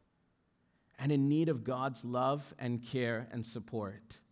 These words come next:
and help from our Heavenly Father. Thank you to, to all of you that have supported Laura and I through this journey as well, and so many that have prayed for us and supported us in, in wonderful ways. Thank you so much. We have felt it,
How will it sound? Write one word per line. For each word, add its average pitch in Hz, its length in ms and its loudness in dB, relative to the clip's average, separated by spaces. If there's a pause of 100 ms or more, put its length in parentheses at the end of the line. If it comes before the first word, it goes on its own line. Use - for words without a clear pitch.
(920)
and 117 160 -6
help 139 400 -2
from 117 240 -2
our 113 120 -2
Heavenly 107 340 -2
Father. 101 480 -8 (1300)
Thank 143 220 0
you 151 80 2
to, 131 300 0
to 120 140 -8
all 135 200 0
of 123 100 -2
you 156 140 0
that 131 160 2
have 117 80 -4
supported 131 480 -4
Laura 123 300 -2
and 120 100 -2
I 127 120 -2
through 127 200 -6
this 113 140 -8
journey 117 360 -2
as 113 160 -4
well, 117 300 2
and 104 160 -2 (260)
so - 180 -6
many 127 180 2
that 117 120 0
have 113 180 -4
prayed 120 300 -2
for 113 220 -4
us 123 240 -2
and 104 120 -4
supported 117 460 -4
us 110 180 -2
in, 107 160 -2 (300)
in 113 140 -2
wonderful 120 340 -2
ways. 110 200 -2
Thank 120 280 -4
you 123 60 -4
so 117 200 -6
much. 117 260 -4
We 113 120 -2
have 113 180 -4
felt 120 320 -4
it, 101 140 -2